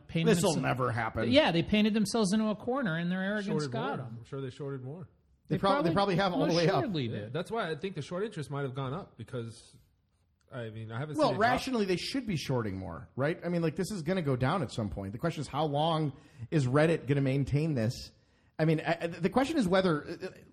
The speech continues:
Speaker 2: look, the part that everyone leaves out in a short squeeze scenario is that Reddit and these Redditors have to corner the market. They have to get, there has to be so few shares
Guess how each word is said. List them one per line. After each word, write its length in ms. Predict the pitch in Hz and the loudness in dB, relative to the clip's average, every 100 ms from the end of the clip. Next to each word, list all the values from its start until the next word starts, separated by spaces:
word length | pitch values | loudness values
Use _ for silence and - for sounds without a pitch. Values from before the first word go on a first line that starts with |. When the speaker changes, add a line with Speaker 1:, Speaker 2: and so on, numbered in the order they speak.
| - - | -20 0
Speaker 2:
look, 340 | 175 - - | 0 0 -4
the 80 | 147 | -4
part 240 | - 262 | 0 2
that 100 | 285 | 2
everyone 400 | 156 156 175 139 | 2 2 2 2
leaves 260 | 123 131 107 | 2 2 2
out 240 | 110 123 - | 0 -2 -4
in 80 | 127 | -4
a 40 | 107 | -4
short 380 | - 113 120 | -6 -8 -8
squeeze 420 | - - 131 127 - | -10 -4 -2 0 -2
scenario 540 | 110 98 101 117 139 - - - _ _ | -4 -2 0 0 -2 -6 -18 -20 _ _
is 120 | 160 147 | 2 2
that 100 | 165 | 2
Reddit 600 | 127 190 233 135 127 - - | 0 0 2 0 -2 -14 -4
and 160 | 147 | 0
these 140 | 131 113 | 0 0
Redditors 540 | 139 165 135 120 110 - _ _ _ _ | 0 0 0 -2 -4 -14 _ _ _ _
have 340 | - 165 180 - | -4 -2 -4 -2
to 280 | 185 165 - | 0 0 -4
corner 460 | - - 160 170 156 | -14 -2 0 2 2
the 120 | 135 | 2
market. 520 | 113 120 127 - - - _ _ _ _ _ _ _ | 0 -2 -6 -12 -20 -20 _ _ _ _ _ _ _
They 100 | 143 | 2
have 180 | 151 170 | 2 2
to 120 | 170 143 | 0 -2
get, 420 | 120 147 143 - | 0 0 0 0
there 100 | 147 | 0
has 120 | 165 | 0
to 80 | 151 | -2
be 80 | 139 | -4
so 320 | - 180 180 | 0 0 0
few 220 | - 165 | -2 -6
shares 640 | 147 - 135 110 90 95 | -4 -2 -2 -2 -4 -8